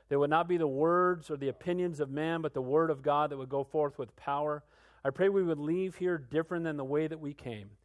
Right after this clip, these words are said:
We love you and we praise you. In Jesus' name we pray. And all God's people said, "Amen." Amen. All right, if you need a Bible, raise your hand. If you don't have a Bible with you, you're gonna need it. Raise your hand. We'll get you one. Ushers will pass those out.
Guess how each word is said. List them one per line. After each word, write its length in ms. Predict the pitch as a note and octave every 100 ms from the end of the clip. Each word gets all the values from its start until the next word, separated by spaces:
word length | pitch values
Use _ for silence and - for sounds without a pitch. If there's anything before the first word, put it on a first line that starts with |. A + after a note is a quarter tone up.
| _ _ -
We 100 | C3
love 320 | C3+ D#3 F3
you 100 | F#3
and 80 | F3+
we 100 | F3+
praise 420 | - C#3+ C3+ B2
you. 80 | C#3
In 120 | B2
Jesus' 440 | A2+ E3+ F3+ F3+
name 180 | G3 F#3
we 120 | F#3
pray. 220 | F3+ D#3 C#3+
And 100 | C#3
all 100 | D3
God's 260 | D#3 D3
people 280 | - D3+ D#3
said, 640 | - E3 E3 E3+ F3 E3+ - _ _ - - -
"Amen." 100 | C#3
Amen. 300 | E3 E3+ E3
All 60 | E3
right, 120 | F3
if 80 | F3
you 60 |
need 120 | G3
a 60 | G#3+
Bible, 480 | F3 G3 G#3+ A#3+ F#3+
raise 240 | E3 F3+
your 100 | F#3
hand. 360 | F3 G3 G#3+ G#3+ _ -
If 80 | D3+
you 60 |
don't 100 | E3
have 140 | F#3 F#3+
a 60 |
Bible 260 | F3+ F#3 F3+
with 180 | F#3 G3
you, 80 |
you're 160 | F#3 D#3
gonna 220 | E3 F3
need 240 | E3+ F#3 G3
it. 120 | G3
Raise 220 | D3 D#3 E3
your 80 |
hand. 180 | D#3 F3
We'll 80 | D#3+
get 260 | D3 D#3+ -
you 60 |
one. 300 | E3 F3+ G#3 - _ _ _
Ushers 280 | D3 D#3 D#3+
will 60 | D#3
pass 300 | E3 E3 D#3+
those 240 | E3+ D3+
out. 280 | E3 F#3 -